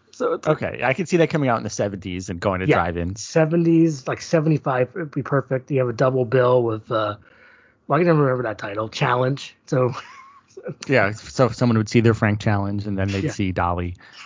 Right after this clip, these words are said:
Speaker 2: Um, you know, and she's no stranger to movies, obviously. She's been in plenty
Speaker 1: No.
Speaker 2: of movies. So, yeah, I can see this.
Speaker 1: Yeah, so Nine to Five, which I think, did you ever see Nine to Five?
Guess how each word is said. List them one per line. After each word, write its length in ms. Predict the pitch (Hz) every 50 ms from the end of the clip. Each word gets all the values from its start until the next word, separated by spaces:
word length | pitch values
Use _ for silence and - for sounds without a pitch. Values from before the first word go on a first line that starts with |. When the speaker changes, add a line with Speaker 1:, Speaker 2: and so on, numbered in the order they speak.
| - _ _ _ _ -
Speaker 2:
Um, 460 | - 120 - - 82 - 117 117 135 -
you 80 | - 226
know, 80 | 202 131
and 120 | 147 156
she's 140 | - 214 151
no 100 | 156 139
stranger 280 | - - 123 113 117
to 80 | 110 107
movies, 380 | 104 101 104 101 98 101 98 101
obviously. 500 | 90 87 85 90 90 - - 87 95 110
She's 180 | - 107 95
been 160 | 95 - 95
in 120 | 98 92 87
plenty 240 | - - 107 98 92
Speaker 1:
No. 60 | 87
Speaker 2:
of 40 | 90
movies. 400 | 90 101 117 110 104 95 101 -
So, 280 | - 147 127 127 131 143
yeah, 260 | 165 233 269 - -
I 80 | 95
can 140 | 113 - -
see 160 | - - 95
this. 320 | 82 82 85 117 - - _ _ _ _ _ _ _ -
Speaker 1:
Yeah, 240 | - 320 269 143
so 160 | 110 - 147 135
Nine 300 | 143 151 151 165 175 175
to 80 | 170
Five, 500 | 156 - 165 143 143 143 147 160 165 143 - - 180
which 240 | - 147 127 131 - - _ _ _ _ _ _ - - -
I 80 | 151
think, 240 | 123 147 175 190 - _ -
did 120 | 143 156 196
you 60 | 240
ever 60 | 262
see 120 | 214 254 233
Nine 240 | 190 156 147 190 190
to 80 | 156
Five? 420 | - - 117 151 220 262 233 -